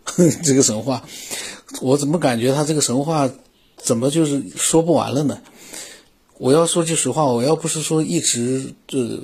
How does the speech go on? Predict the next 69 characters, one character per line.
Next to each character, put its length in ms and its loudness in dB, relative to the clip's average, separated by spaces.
准 160 -4
备 140 2
把 160 -6
它 160 -8
就 100 -8
是 140 -8
从 180 -4
头 140 -2
到 180 2
尾 100 -4
的， 240 -10
嗯， 280 -6
跟 560 -4
有 140 -6
兴 180 0
趣 160 -4
的 80 -8
人 220 -10
一 80 -8
起 180 -2
把 120 -10
它 160 -16
了 260 2
解 160 -2
清 220 -2
楚 120 -10
的 60 -14
话 220 -8
呢， 120 -12
我， 280 -2
我 120 -2
可 140 -4
能 120 0
就 80 0
把 140 -4
它 100 -8
全 240 -2
部 60 -6
都 80 -2
略 160 4
过 120 -8
去 160 -6
了。 120 -16
因 80 -8
为 60 0
他 120 -2
这 80 0
个 60 0
神 160 0
话 100 -2
讲 160 -6
的 80 -12
太 200 0
多 200 -6
了， 120 -16
出 180 0
乎 80 4
我 100 2
的 80 -2
意 140 2
料， 480 0
真 160 2
的 80 2
出 180 0
乎 120 -2
我 100 -4
的 120 -12
意 100 -12
料。 220 -18